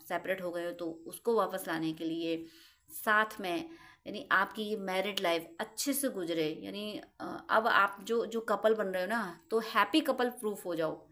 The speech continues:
अ, मिसाल बनो, प्रेम की मिसाल बनो। जैसे राधा रानी और केशव जी थे, जो माता सीताराम जी थे, ऐ-, लैला मजनू थे, हीर रांझा थे,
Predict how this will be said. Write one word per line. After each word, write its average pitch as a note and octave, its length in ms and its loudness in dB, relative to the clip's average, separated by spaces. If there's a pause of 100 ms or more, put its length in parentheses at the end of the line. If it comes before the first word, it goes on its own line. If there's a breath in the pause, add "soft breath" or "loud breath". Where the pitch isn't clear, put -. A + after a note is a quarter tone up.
(420 soft breath)
अ, - 120 -4 (140)
मिसाल B3+ 500 10
बनो, F#3+ 240 0
प्रेम C4 420 4
की C#4+ 160 2
मिसाल G#3+ 440 2
बनो। E3+ 180 0
जैसे F#3 260 -2
राधा F3+ 240 0
रानी F#3 280 -4
और F3+ 100 -4
केशव A3 260 -6
जी G3 220 -10
थे, E3 100 -4
जो E3 140 -6
माता E3 200 -4
सीताराम G3 500 -2
जी A3+ 140 -4
थे, G3 140 -8 (380 loud breath)
ऐ-, A3 180 4
लैला G3 320 4
मजनू F3+ 300 -4
थे, F#3 120 -6
हीर A3 280 -2
रांझा F3 320 -2
थे, E3+ 200 -6